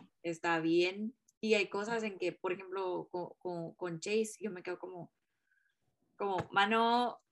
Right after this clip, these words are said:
nos tenemos que encontrar en medio porque si vos decidís que nos vamos por este lado, el barco se va a hundir y nos vamos a ir diez mil pies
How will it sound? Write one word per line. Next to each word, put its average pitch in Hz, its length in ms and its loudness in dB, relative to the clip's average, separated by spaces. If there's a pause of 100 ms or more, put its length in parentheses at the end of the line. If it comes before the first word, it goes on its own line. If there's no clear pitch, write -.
(140)
nos 208 340 0
tenemos 208 340 0
que 233 80 0
encontrar 214 440 0
en 233 120 -2
medio 247 480 -2
porque 160 960 0
si 175 200 -2
vos 202 240 0
decidís 214 360 0
que 220 80 -8
nos 196 100 -8
vamos 202 240 -10
por 175 160 -4
este 180 200 -4
lado, 208 300 -2
el 190 120 0
barco 175 300 -2
se 185 120 -6
va 165 100 -4
a 175 40 -8
hundir 226 420 -2
y - 180 -6
nos 160 120 -10
vamos 175 280 -10
a 175 40 -4
ir 175 140 -2
diez 180 220 -4
mil - 220 -20
pies 190 400 -8